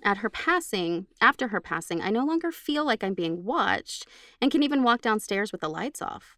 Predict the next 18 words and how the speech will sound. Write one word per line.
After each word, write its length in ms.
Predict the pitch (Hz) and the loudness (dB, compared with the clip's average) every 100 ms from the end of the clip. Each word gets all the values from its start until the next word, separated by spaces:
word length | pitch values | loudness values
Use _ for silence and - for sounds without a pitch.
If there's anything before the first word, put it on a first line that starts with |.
| _ | _
But 240 | 226 226 - | 2 2 0
I'm 160 | 220 233 | -2 -2
still 240 | - 262 | -2 0
not 180 | 277 - | 0 0
sure 220 | - 190 | 0 0
if 100 | 175 | 0
that's 240 | 240 254 - - | -2 -2 -6 -4
her 140 | 359 | -2
doing 500 | 320 190 175 170 170 - - - _ - | -2 -2 -2 -2 -4 -6 -18 -20 _ -4
or 60 | |
if 80 | 180 | -2
I'm 140 | 190 | 0
still 160 | - 185 | -2 -4
just 180 | - - | -4 -4
numb 380 | 185 202 147 - | -2 -2 -4 -6
from 200 | - 175 | -8 -6
losing 380 | 180 180 - | -6 -8 -10
her. 240 | 165 - | -12 -14